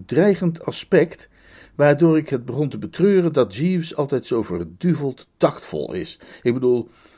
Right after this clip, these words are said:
het is natuurlijk prima om als een aal in de modder te verdwijnen wanneer je werkgever bezoek krijgt, maar er zijn ook momenten, en dit zou er wel eens één van kunnen worden, vreesde ik, waarop het wel zo handig is om in de buurt te blijven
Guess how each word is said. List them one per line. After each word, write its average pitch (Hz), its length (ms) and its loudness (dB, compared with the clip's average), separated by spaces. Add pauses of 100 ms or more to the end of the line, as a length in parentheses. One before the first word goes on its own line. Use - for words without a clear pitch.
(140)
het 135 140 0
is 131 100 -4
natuurlijk 117 420 -2
prima 135 480 2
om 117 180 -4
als 101 180 0
een 101 180 -2
aal 113 340 4
in 107 140 0
de 107 80 2
modder 123 400 4
te 104 120 -8
verdwijnen 98 560 0
wanneer 107 240 0
je 95 160 -2
werkgever 98 600 0
bezoek 165 320 -6
krijgt, 120 360 -2 (340)
maar 151 140 -2
er 135 80 2
zijn 135 200 0
ook 180 220 4
momenten, 196 760 0
en 165 160 0
dit 165 180 2
zou 139 220 4
er 120 80 4
wel 113 120 4
eens 101 180 -4
één 165 220 0
van 208 160 0
kunnen 190 220 -2
worden, 190 280 2
vreesde 190 440 2
ik, 214 220 -6 (440)
waarop 165 260 4
het - 240 -6 (220)
wel 240 180 4
zo 180 140 0
handig 160 320 2
is 156 240 0 (160)
om 151 140 -4
in 139 100 0
de 107 80 -4
buurt 190 240 0
te 156 100 -4
blijven 143 420 2